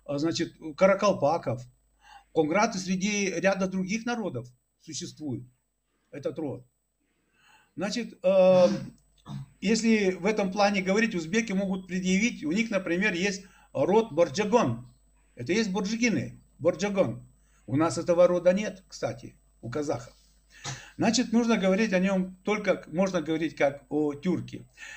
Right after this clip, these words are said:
Но вот эта монгольская составляющая, она чрезвычайно велика. Я говорил о, значит, эм,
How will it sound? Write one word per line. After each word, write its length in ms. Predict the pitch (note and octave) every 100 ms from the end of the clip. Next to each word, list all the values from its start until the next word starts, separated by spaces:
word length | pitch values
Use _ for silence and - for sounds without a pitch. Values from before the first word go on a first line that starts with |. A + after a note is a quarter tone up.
| -
Но 500 | G3+ A#3+ G3+ A#2+ -
вот 140 | F3
эта 180 | A#3 A3
монгольская 640 | G3 G3 F#3 A3 - F#3+ F#3
составляющая, 840 | E3+ - F#3+ A3+ A3 F3 - C3
она 480 | C3+ F3+ G3+ F3+ - - -
чрезвычайно 640 | E3 E3 G3 G#3+ A3+ G#3
велика. 640 | G3 G3 F#3+ D#3 G2+ - - - - D3+
Я 140 | F#3+
говорил 540 | F#3+ G3 G3+ G#3+ G#3 -
о, 480 | F3 F3+ F3 E3+ D3+
значит, 340 | E3+ E3 C#3+ _ -
эм, 880 | D3 C#3+ C#3 C#3 B2 B2 A#2 A#2